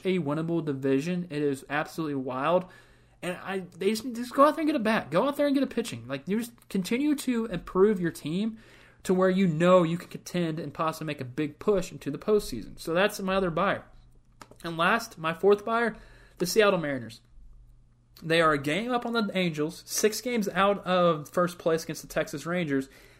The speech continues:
and they're sitting at forty-five and forty-four. Get them some players that help them out. They already got their veteran presence of players on, on up and down throughout their lineup, on the bench, in the pitching rotation.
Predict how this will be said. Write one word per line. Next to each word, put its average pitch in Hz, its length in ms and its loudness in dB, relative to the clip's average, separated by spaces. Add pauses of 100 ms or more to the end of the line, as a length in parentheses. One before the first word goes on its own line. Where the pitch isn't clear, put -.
(280)
and 185 640 2 (120)
they're 180 140 0
sitting 190 220 -2
at 175 120 -2
forty-five 185 580 2
and 160 120 -8
forty-four. 151 580 -4 (1400)
Get 226 420 8
them 190 540 0
some 165 240 -4
players 165 640 4
that 147 180 -2
help - 320 0
them 147 160 -6
out. 139 140 0
They 156 80 -2
already 226 140 4
got 294 120 4
their 277 100 4
veteran 185 440 2
presence 175 400 2
of 175 80 -10
players 156 440 0
on, 143 200 -4
on 131 440 -6
up 185 220 0
and 180 160 0
down 160 300 2
throughout 190 340 4
their 190 100 4
lineup, 160 380 2
on 156 240 2
the 185 60 0
bench, 160 500 -2 (380)
in 175 120 2
the 202 80 4
pitching 185 360 4
rotation. 160 680 0